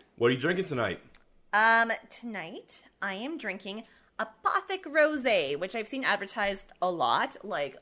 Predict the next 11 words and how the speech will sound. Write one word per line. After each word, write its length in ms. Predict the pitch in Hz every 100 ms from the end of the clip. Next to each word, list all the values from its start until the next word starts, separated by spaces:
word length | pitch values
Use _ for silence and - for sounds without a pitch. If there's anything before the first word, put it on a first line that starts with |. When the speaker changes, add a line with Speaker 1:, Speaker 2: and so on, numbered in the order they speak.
| -
Speaker 2:
a 80 | 165 156
lot 520 | 147 131 131 190 - -
on 240 | 180 175 156
YouTube. 500 | 139 131 269 302 339 359 _ _ - _ _ _ _ 220
And, 400 | 262 226 214 214
uh, 380 | - 190 190 160 -
my, 320 | 196 190 -
I'm 120 | 214
going 180 | 220 233
away 260 | 202 175 180
for 800 | - 185 175 156 160 160 160